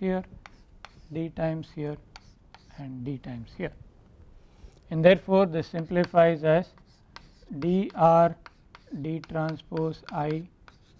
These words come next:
D Q D Q plus,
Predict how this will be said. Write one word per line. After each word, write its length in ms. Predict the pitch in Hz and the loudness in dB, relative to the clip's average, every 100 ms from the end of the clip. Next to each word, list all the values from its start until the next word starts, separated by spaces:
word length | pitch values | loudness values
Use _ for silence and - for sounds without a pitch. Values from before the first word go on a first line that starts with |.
| _ - - 139 | _ -20 -16 -12
D 200 | 143 139 | -12 -14
Q 300 | - 151 151 131 | -10 -8 -8 -8
D 160 | 131 - | -12 -12
Q 280 | 165 185 226 - _ _ _ _ - - - - - _ _ | -8 -8 -8 -14 _ _ _ _ -20 -20 -20 -20 -20 _ _
plus, 420 | - 156 196 - | 0 4 4 0